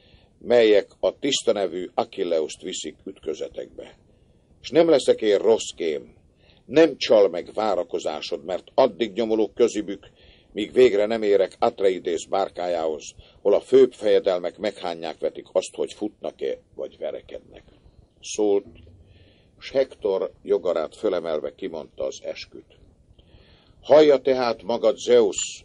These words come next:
Hérét dörgőszavú férje, hogy sose visznek majd más trószt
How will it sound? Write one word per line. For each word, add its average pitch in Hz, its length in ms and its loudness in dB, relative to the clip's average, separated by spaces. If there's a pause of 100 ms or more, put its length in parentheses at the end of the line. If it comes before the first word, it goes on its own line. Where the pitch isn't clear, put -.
Hérét 117 600 4
dörgőszavú 98 800 0
férje, 98 600 -2 (800)
hogy 90 160 -2
sose 156 440 4
visznek 120 480 -6
majd 101 340 -2
más 120 560 -2
trószt 98 520 -2